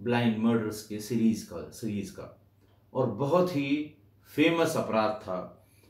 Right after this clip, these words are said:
Ryan International School गुरुग्राम में, सात साल के एक बच्चे प्रद्युम्न ठाकुर की स्कूल के ही बाथरूम में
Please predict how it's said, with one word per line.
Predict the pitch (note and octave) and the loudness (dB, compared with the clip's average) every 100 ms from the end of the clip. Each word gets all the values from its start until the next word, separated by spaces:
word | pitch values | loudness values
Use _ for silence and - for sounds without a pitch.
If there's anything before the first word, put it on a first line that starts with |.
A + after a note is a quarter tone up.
| _ _ G#2+ | _ _ 0
Ryan | A#2+ C3+ C#3+ C#3+ | 6 8 6 6
International | B2+ B2 B2 B2+ A#2 G#2 | 2 2 2 0 0 -2
School | G2 - B2 A#2+ A#2 - - G#2 | -4 -6 -2 -2 -2 -6 -18 -20
गुरुग्राम | F#2 B2 A#2+ F#2 A2+ G#2 F#2+ | -6 -2 0 0 0 0 -2
में, | F2+ - - _ _ _ _ _ _ | -8 -12 -20 _ _ _ _ _ _
सात | - C#3+ C3+ - | -6 4 4 4
साल | - A#2+ A2+ | -2 0 0
के | A2 G#2+ | -2 -6
एक | G2 F2+ | -6 -4
बच्चे | A2+ - - G2+ G2+ - _ _ _ | -6 -4 -8 -8 -8 -14 _ _ _
प्रद्युम्न | A#2+ G#2+ F#2+ C#3+ C#3 A#2+ | -6 -4 0 2 4 4
ठाकुर | G2 - A2+ - A2+ | 0 -4 -4 -2 -4
की | - F2+ D#2+ - _ _ _ - | -6 -12 -12 -18 _ _ _ -10
स्कूल | C3+ - F3 G#3 G3 | -8 -6 -2 0 0
के | D3 | 0
ही | A2+ G#2+ F#2 | 0 0 -2
बाथरूम | G#2+ G#2+ A#2 A2+ F#2+ | -2 -2 0 0 0
में | F2+ F2+ | -4 -8